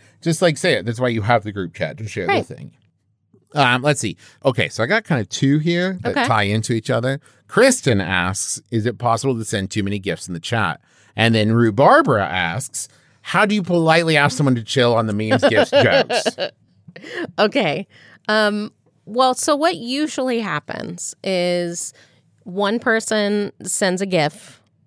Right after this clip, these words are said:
Speaker 2: and then everybody responds in a gif. And then that train has left.
Speaker 1: Right.
Speaker 2: Okay. Then we go back to talking.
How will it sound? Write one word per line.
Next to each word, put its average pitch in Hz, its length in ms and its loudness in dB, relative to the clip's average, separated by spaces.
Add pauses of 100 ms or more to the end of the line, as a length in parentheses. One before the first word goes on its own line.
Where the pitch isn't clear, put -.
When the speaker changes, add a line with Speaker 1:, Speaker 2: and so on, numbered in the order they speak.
(180)
Speaker 2:
and 190 220 0
then 170 180 0
everybody 185 460 0
responds 175 580 0
in 165 80 0
a 156 60 -2
gif. - 500 -8
And 196 160 -2
then 190 300 -4
that 202 380 0 (160)
train 220 580 -2 (560)
has 208 240 -2
left. - 520 -6
Speaker 1:
Right. 101 220 0
Speaker 2:
Okay. 165 400 -2 (320)
Then 196 260 2
we 202 100 0
go 185 160 2
back 175 300 -2
to - 100 -8
talking. - 500 -8